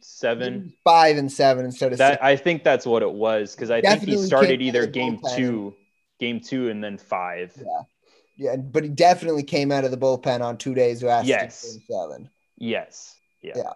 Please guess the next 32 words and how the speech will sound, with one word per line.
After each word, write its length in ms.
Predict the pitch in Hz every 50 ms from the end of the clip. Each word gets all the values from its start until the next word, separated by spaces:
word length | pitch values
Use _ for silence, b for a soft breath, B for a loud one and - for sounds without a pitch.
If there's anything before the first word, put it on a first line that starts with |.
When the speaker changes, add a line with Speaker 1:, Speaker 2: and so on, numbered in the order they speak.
| - -
Speaker 1:
I 100 | 120 127
would 120 | 127 117
agree. 320 | 110 107 104 117 120 117 113
But 340 | 117 117 156 147 135 - 135
I 160 | 151 165 170
was 220 | 170 147 120 123 - -
more 300 | 139 143 151 151 143 135
talking 480 | 143 - 156 139 135 131 - 139 131
in 180 | 127 123 117 110
terms 400 | - - 131 127 123 120 110 113
of 260 | 117 113 107 95 -
Buehler 440 | - 123 123 123 120 120 117 113 104
has 200 | 110 113 113 104
been 300 | 92 110 110 107 101 90
virtually 560 | - 110 107 104 - - 104 104 101 98 95 -
unhittable, 840 | 110 107 101 95 - 101 107 101 95 87 90 92 87 85 87 80 80
Speaker 2:
Mm-hmm. 340 | 80 147 139 143 127 123 113
Speaker 1:
um, 380 | 104 104 98 95 92 90 87 - _ _ _ _ _ -
this 180 | 110 104 - 101
World 380 | 98 104 101 101 95 95 95
Series 420 | - - 107 95 92 90 90 87 98 95
race. 380 | 90 90 - - - 65 - -
Speaker 2:
Well, 220 | 135 139 135 - _ _ -
do 60 | 147
you 80 | 147
know 120 | 143 147 156
who 100 | 170 160
was 140 | 151 143 135
virtually 580 | 135 147 147 143 - - 156 151 151 151 151
unhittable 720 | 143 139 139 139 127 156 143 143 139 143 143 139 131 - _ _ _ -
all 240 | 127 131 131 135 131
season? 640 | - - 139 135 135 143 156 151 156 165 170